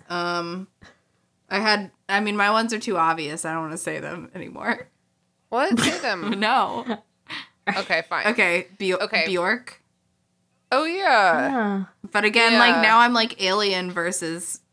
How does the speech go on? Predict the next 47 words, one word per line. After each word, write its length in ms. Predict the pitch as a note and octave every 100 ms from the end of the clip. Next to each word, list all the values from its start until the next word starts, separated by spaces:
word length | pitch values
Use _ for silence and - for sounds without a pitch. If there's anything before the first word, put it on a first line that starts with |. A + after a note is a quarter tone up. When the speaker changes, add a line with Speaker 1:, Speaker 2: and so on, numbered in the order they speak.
| _
Speaker 1:
witch. 580 | F#3 F3+ E3 D#3 - - _ _ _ - -
Speaker 3:
Okay, 320 | A#3+ C#4 C#4+ A3
so 140 | A3
maybe 320 | G3+ B3+ F#4+
that's 400 | G#3+ F3 G#3+ -
really 260 | F#3 E3+ E3
the 140 | E3
question 520 | D#3+ D#3 D#3+ - F3+ B3+
for 120 | G#3+
Speaker 1:
<laughs> 0 |
Speaker 3:
celebrities. 680 | G3 F3+ E3 D#3+ E3 D#3 D#3+ D#3+
Are 120 | F#3
they 240 | G3+ F#3
aliens 720 | - G3 E4+ F#4+ G4 F#4+ E4+
or 280 | A#3 G3+ G3
w-, 260 | A#3+ A3+ C4 -
are 80 | A3+
they 160 | G#3+ G3+
magic? 800 | F#3 F#3 G3+ - - - - - B3+
Speaker 1:
<laughs> 100 | -
Yeah. 440 | A#3 G#3 G#3+ F#3+ - C#5 C5+ A#4 -
Speaker 2:
It, 200 | F#4+ C4+
it, 120 | A#3+
like, 180 | B3+ B3+
has 260 | C4 G#3 G#3
to 80 | G#3
be 120 | G3
one 160 | G3
or 60 | F#3
the 160 | F3 E3+
other. 220 | - F#2+
Speaker 3:
It's 220 | C4 -
gotta 480 | - D#4 - - C4
be 160 | G#3+ A3+
Speaker 1:
Yeah. 140 | F#3+
Speaker 3:
one 160 | F#3+ G3
or 160 | F3+
the 100 | F3+
other. 380 | F3 F3+ E3+ G3 A3
Speaker 1:
<laughs> 60 | - G#3+ - - - -
And 100 | F#3+
then 140 | F#3
my, 180 | B3+ E4+ - - - A#3+ F#4+
my 140 | A3
last 340 | G#3 G3+ - A3+
one 200 | G#3+ G#3
is 720 | - G3 G3 F#3 F#3+ -